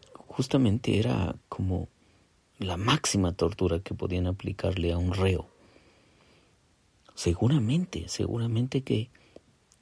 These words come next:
que quizá hubo gritos allí. La bro-,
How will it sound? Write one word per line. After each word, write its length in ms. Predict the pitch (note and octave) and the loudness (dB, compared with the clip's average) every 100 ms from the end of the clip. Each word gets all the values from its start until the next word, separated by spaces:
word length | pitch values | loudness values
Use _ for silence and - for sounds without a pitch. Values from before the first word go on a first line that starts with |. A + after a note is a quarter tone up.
| - | -8
que 140 | G2+ | -6
quizá 380 | - F#2 - G2+ | -4 -4 0 2
hubo 480 | A#2 G2 F#2+ E2+ - - _ _ _ _ _ - - | 4 4 2 0 -4 -20 _ _ _ _ _ -20 -16
gritos 720 | - G#2 G2 G#2 E2+ - - - | -4 -2 -2 -4 -4 -10 -14 -10
allí. 420 | F#2 F2+ F#2 F2 - _ _ _ _ _ _ - _ _ - - - _ _ _ - - _ | -8 -4 -4 -6 -12 _ _ _ _ _ _ -20 _ _ -20 -20 -20 _ _ _ -20 -20 _
La 460 | - F#2 F2 E2+ F2 - _ _ _ - | -6 0 2 0 -2 -10 _ _ _ 2
bro-, 280 | F#2+ F2 | 4 4